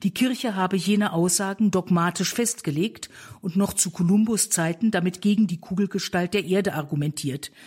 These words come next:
Das liest sich spannend, ist aber gelogen. Übrigens warb Kolumbus für sein Unternehmen mit der Aussicht auf Unmengen von Gold und Sklaven.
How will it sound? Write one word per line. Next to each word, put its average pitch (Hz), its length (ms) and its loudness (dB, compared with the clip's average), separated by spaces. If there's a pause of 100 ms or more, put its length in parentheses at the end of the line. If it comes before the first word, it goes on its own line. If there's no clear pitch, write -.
(180)
Das 165 200 0
liest 196 200 2
sich 156 160 0
spannend, 208 680 2
ist - 260 0
aber 185 180 0
gelogen. 170 680 0 (1000)
Übrigens 233 480 2
warb 180 300 -2
Kolumbus 196 560 4
für 185 160 0
sein 185 180 0
Unternehmen 196 680 4
mit 190 140 2
der 185 140 0
Aussicht 208 460 0
auf 180 160 -4
Unmengen 214 560 4
von 196 260 0
Gold 170 380 0
und 196 160 -2
Sklaven. 160 760 -2